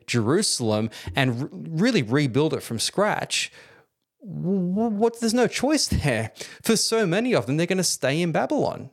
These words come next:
That's, that's where, that's what they know. That's where their lives have been established. And so, well, of course that's where we're gonna be. And it's kind of like for, for, uh, sort of a second or third generation, uh, f-, of a,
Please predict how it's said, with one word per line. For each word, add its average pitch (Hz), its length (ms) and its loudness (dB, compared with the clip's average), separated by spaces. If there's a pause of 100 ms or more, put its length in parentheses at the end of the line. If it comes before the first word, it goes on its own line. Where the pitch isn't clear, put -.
(240)
That's, 196 220 2
that's 202 320 0 (260)
where, 180 460 2 (380)
that's 185 260 0
what 196 120 2
they 196 120 2
know. 208 340 2
That's 156 380 -2 (240)
where 170 300 4
their 175 160 4
lives 135 400 2
have 127 160 0
been 113 180 2
established. - 840 -4 (440)
And 185 160 2
so, 202 320 2
well, 185 480 0 (420)
of 165 120 -4
course 262 220 2
that's 175 160 0
where 135 80 2
we're 110 40 -2
gonna 107 160 0
be. - 300 -6 (200)
And 202 80 4
it's 196 120 0
kind 226 180 2
of 175 100 2
like 151 240 4
for, 127 680 0
for, 120 380 0 (260)
uh, 123 280 2
sort 143 160 -2
of 135 60 -2
a 131 40 2
second 180 380 0
or 131 100 2
third 135 340 0
generation, 110 1000 0 (120)
uh, 110 220 2
f-, - 140 -4
of 113 180 0
a, 120 160 0